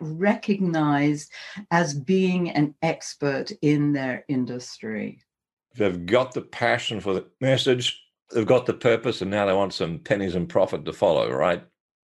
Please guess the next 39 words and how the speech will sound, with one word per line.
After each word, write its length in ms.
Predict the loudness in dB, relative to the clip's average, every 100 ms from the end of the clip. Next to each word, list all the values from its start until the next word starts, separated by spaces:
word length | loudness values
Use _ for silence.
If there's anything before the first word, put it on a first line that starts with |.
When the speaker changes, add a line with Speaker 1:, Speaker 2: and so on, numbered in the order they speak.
| -18
Speaker 1:
Very 400 | -12 -8 -8 -8
much 260 | -8 -12 -14
so. 380 | -16 -16 -16 -20 _ _ _
Speaker 2:
So 200 | 2 4
what's 340 | 4 2 0
the, 300 | 0 2 2 -2
well, 180 | -4
question 280 | 0 0 2
number 100 | 0
two, 280 | 2 4 4
and 80 | 2
six 200 | -4 -2
and 80 | 0
a 20 |
half 200 | 2 2
minutes 240 | -2 0
left. 240 | 2 2 0
What's 360 | 0 0 0
the 120 | -2
problem 720 | -2 -6 2 2 4 2 0 -2
you 120 | -2
solve 460 | 2 2 2 -2
for 80 | -8
them? 180 | -8 -8
How 220 | -6 -4
do 80 | -2
you 80 | -4
define 420 | -4 -2 0 0
that? 300 | -2 -2 -6 _ _ _ _ _ _ -20 _ -20 _
Speaker 1:
The 140 | 0 0
problem 480 | 0 -2 2 4 4
is 180 | 4
literally, 480 | 2 2 2 4 4
as 160 | 4 0
you 80 | -4
said 260 | -2 0
in 120 | 2
the 100 | 0
introduction, 800 | -2 -4 -4 -4 -6 -6 -4 -4